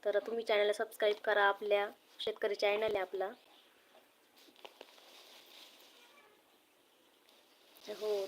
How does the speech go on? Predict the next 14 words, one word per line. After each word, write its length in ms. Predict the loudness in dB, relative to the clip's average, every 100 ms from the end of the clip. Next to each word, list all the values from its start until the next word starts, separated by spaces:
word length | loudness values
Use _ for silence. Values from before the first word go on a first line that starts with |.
| -6
ठीक 160 | -8 0
आहे 80 | 2
दादा. 460 | 2 2 0 -2 -8 -16 _ _ -20 -20 -20 -20 -20 -20 -20 -6
शेती 300 | 2 2 4
करता 320 | 4 6 6
का 100 | 6
दादा 220 | 6 6
तुम्ही 300 | 6 2 0
पण? 320 | 2 2 2 -2 -12 _ -20 -20 _ -20 -20 -20 -20 -20 _ -20 -20 _ _ _ _ _ _ -4
तनपुरे 920 | -4 -4 -12 _ -8 -6 -4 -4 -4
सुदाम, 680 | -8 -10 -8 -6 -4 -4 -4
हाय. 380 | -2 2 2 2
हाय 280 | 2 0 4
दादा. 560 | 4 6 6 6 2